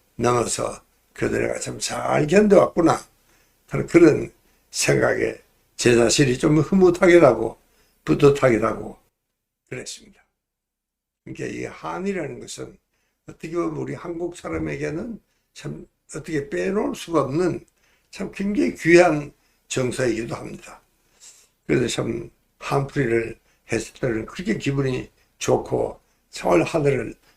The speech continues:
날아갈 듯한 정말 아주 시원한 복수를 한 듯한 그런 기분에 취하기도 하고 그랬습니다. 자, 여러분들도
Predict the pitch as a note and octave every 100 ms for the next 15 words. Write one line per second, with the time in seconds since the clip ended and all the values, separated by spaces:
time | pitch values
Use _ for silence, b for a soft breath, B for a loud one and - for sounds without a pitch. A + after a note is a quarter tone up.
0 | - C3+ C#3 B2 A2+ A2 A#2+ G#2+ G#2+ -
1 | _ _ _ - D3 D3+ D#3+ C#3+ C#3 -
2 | E3 D#3 D3 C#3 D#3 D#3 A3 G3+ B2 A#2
3 | _ b b - E3 C#3+ C3 A#2+ G#2+ F2+
4 | _ _ _ _ C#3+ C#3+ G3 F#3+ C#3 -
5 | B2 A#2+ A#2 A2+ - _ _ _ _ -
6 | - A2 - G2 - - - _ _ _
7 | _ _ - C3 G#2+ - - - - -
8 | _ _ b b b b b _ _ _
9 | - G2+ - - - A#2+ B2 D3+ C#3+ C#3
10 | C3+ B2 A2